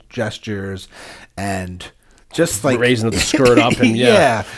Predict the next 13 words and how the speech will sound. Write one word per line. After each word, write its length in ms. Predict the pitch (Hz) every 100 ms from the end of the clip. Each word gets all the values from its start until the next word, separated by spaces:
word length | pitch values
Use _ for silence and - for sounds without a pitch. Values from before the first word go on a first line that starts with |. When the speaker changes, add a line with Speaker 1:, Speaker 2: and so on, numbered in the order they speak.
| -
Speaker 2:
Yeah. 180 | 113 104
Speaker 1:
And 140 | 139
even 160 | 190 180
though, 60 |
like, 160 | 170 165
we're, 280 | 160 180 -
we're, 540 | 151 165 196 185 151 - 127
her, 240 | 151 156 -
her 240 | 160 175
first 320 | 170 202 196
introduction 680 | - 165 156 139 - - 151
to 80 | 120
her 340 | 110 104 95